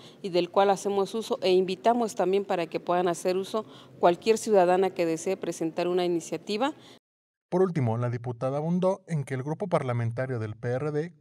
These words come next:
Speaker 2: continúa trabajando en el proyecto de la ley de fomento apícola, mismo que presentarán el próximo año.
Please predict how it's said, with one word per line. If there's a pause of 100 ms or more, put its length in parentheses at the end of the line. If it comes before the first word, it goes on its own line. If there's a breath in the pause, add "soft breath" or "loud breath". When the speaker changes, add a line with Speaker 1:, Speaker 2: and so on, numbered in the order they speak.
(140)
Speaker 2:
continúa
trabajando
en
el
proyecto
de
la
ley
de
fomento
apícola,
mismo
que
presentarán
el
próximo
año.